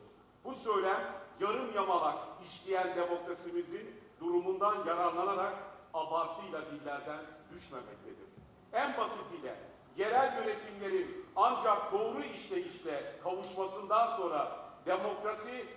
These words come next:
kaynağı olduğunu söylemek doğru olur. Bizdeki şekliyle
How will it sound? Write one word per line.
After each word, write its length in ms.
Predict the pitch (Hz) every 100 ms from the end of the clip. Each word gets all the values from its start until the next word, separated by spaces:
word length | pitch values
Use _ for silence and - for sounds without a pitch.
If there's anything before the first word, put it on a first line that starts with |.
| -
kaynağı 520 | 175 196 190 202 226 214
olduğunu 340 | 185 175 170
söylemek 720 | - 147 151 147 202 190 -
doğru 300 | 156 147 147
olur. 300 | 143 - - - - - - -
Bizdeki 420 | 202 208 226 269
şekliyle 720 | - 190 - 180 170 151 135